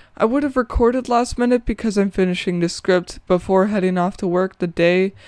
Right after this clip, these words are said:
before the episode is supposed to be up, and I'm probably gonna be working till two A M tonight, which I did. And I'm gonna have to wake up early to record this episode, edit, and publish it.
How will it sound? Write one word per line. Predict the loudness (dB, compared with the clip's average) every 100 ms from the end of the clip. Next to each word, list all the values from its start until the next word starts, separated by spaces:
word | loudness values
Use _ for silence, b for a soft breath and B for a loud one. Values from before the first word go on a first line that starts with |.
| B B B B _ _ 0
before | 0 0 0 2 0
the | 0 -2
episode | -2 -4 -2 -2
is | -2
supposed | -4 -2 -2 -6
to | -6
be | -2 0
up, | 0 -2 -2
and | 0
I'm | 2
probably | 2 4 4 2
gonna | 2 2 0
be | 0 0
working | 2 0 0 -4
till | -4 -4
two | -4 -2
A | 0 -2
M | -4
tonight, | -4 -4 -4 -4 -10
which | -10 -6
I | -6
did. | -4 -6 B B B B B
And | 0 2 4 2 -2
I'm | -4
gonna | -2 -2 -2
have | -4 -4 -2
to | 0
wake | 2 0
up | -2 0
early | 0 0
to | -2 -4
record | -4 -2 -2 0
this | -2 -4
episode, | -4 -4 -2 2 2 0
edit, | 0 2 2 0
and | -4
publish | -2 0 0 -2 -2
it. | -2 -4